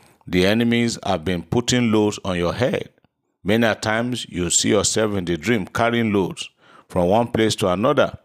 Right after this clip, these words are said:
And when you wake up, when, by the time you wake up, you are so much exhausted, you are tired, without strength.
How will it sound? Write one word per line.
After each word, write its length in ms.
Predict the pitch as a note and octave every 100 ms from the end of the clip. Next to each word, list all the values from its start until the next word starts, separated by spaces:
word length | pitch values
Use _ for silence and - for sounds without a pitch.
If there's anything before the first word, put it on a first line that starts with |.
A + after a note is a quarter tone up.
| _ _ _ _ -
And 100 | F2
when 200 | F#2+ C3
you 100 | G#2+
wake 320 | F#2+ A#2 A#2+
up, 260 | G#2+ G#2 -
when, 220 | F#2+ F2+ D2
by 140 | F#2
the 60 | -
time 200 | A#2+ B2+
you 100 | G#2
wake 260 | A2 -
up, 200 | G#2 G2
you 100 | F#2+
are 80 | F2
so 220 | - A2+
much 260 | A2 G2+ F2
exhausted, 640 | E2 F2 A#2 B2 C3 A#2
you 80 | F#2+
are 80 | E2+
tired, 500 | - G#2+ G#2+ G#2+ -
without 300 | E2+ E2+ G2
strength. 480 | - - D3+ F2+ -